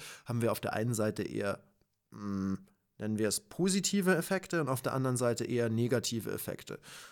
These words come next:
Ähm, bei, auf der einen Seite versuche ich eben Bewusstseinszustände zu verbessern, beziehungsweise noch mehr Freude zu empfinden oder noch mehr Entspannung zu finden. Und die Verringerungseffekte sind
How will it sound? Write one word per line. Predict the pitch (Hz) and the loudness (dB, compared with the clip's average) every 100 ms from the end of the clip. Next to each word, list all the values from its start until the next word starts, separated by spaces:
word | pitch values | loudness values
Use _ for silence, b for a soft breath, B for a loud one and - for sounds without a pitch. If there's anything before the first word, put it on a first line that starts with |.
| B | B
Ähm, | 123 120 120 120 123 123 117 | 0 2 4 4 4 2 4
bei, | 117 | 4
auf | 113 | 4
der | 147 | 2
einen | 95 147 | 4 4
Seite | 151 139 135 | 6 6 4
versuche | 127 131 117 143 143 | 2 2 2 2 0
ich | - | -2
eben | 127 120 | 0 2
Bewusstseinszustände | 113 143 - - 123 123 117 - - 117 - 117 113 | 2 2 2 2 2 2 2 2 2 0 0 2 2
zu | - | 0
verbessern, | 113 117 131 165 185 170 | 0 0 4 6 6 6
beziehungsweise | 139 - 120 110 113 107 110 | 4 2 0 2 4 4 4
noch | 127 - | 2 2
mehr | 147 139 | 2 2
Freude | - 143 180 170 | 2 4 6 6
zu | - 160 | 4 2
empfinden | 135 143 147 147 151 147 143 | 2 2 2 2 2 2 2
oder | 110 110 107 | 4 4 4
noch | 117 | 0
mehr | 120 110 | 0 -2
Entspannung | 110 - 113 156 147 | -2 -2 -2 -2 -2
zu | 143 | -4
finden. | - 143 139 139 135 B B B | -2 -2 -2 -4 -6 B B B
Und | - 123 110 | -4 -2 -2
die | 113 | -2
Verringerungseffekte | 117 113 131 175 139 139 135 123 - 117 - 120 117 117 113 78 | 0 2 4 4 4 2 2 -2 -2 -4 -4 -2 2 2 2 0
sind | 120 117 104 | 0 0 -4